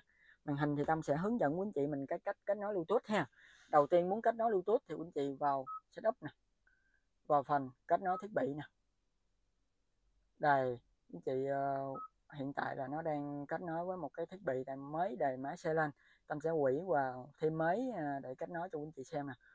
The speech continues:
Quý anh chị thêm mới nè. Ok nè. Rồi, à, tại đây thì quý anh chị, à,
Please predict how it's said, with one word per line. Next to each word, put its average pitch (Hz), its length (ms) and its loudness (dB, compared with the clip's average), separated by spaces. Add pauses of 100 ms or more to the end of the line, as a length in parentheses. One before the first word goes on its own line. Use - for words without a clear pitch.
(160)
Quý 165 40 -12
anh 165 60 -10
chị 147 160 0
thêm 156 160 -4
mới 165 220 0
nè. 196 60 -4 (880)
Ok 151 240 2
nè. 151 260 4 (600)
Rồi, 147 440 10 (300)
à, 135 320 0
tại 143 200 6
đây 160 180 8
thì 156 100 -2
quý 151 160 0
anh 190 40 -8
chị, 135 260 2
à, 143 220 4